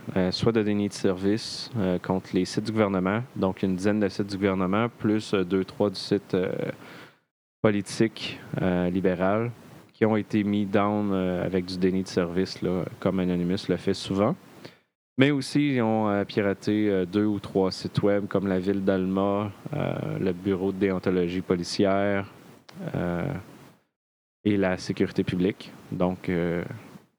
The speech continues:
principalement des attaques basées sur des vieux logiciels, des vieux, euh, C M S, euh, non, euh, à jour, euh, côté sécurité. Donc, ils ont modifié les pages web, mais ils ont carrément effectué des defaces,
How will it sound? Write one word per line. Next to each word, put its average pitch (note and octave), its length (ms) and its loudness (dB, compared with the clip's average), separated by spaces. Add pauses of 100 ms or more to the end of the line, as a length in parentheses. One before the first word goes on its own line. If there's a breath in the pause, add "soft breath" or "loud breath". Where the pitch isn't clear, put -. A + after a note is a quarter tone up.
(200)
principalement G#2+ 800 2
des G2+ 220 2
attaques G#2 320 0
basées G2+ 480 2
sur G2 200 -2
des F#2 240 2
vieux F#2+ 220 2
logiciels, G2 600 0
des F#2+ 160 2
vieux, F#2+ 320 0
euh, F2+ 140 2
C - 240 -4
M F#2 160 0
S, - 380 -4 (200)
euh, G2+ 200 0
non, G2 320 2
euh, F2+ 200 -2 (720 loud breath)
à A2 80 4
jour, A2+ 420 2
euh, G2 100 2
côté G2 300 0
sécurité. G2 540 0 (880 loud breath)
Donc, G2 240 0
ils F#2+ 220 2
ont G2 60 0
modifié G2+ 380 0
les G#2+ 80 4
pages G2 240 2
web, G2+ 160 2
mais A2+ 80 0
ils G2 60 2
ont F#2 80 0
carrément F2+ 380 0
effectué F#2 440 -2
des F#2 140 0
defaces, F#2 840 -2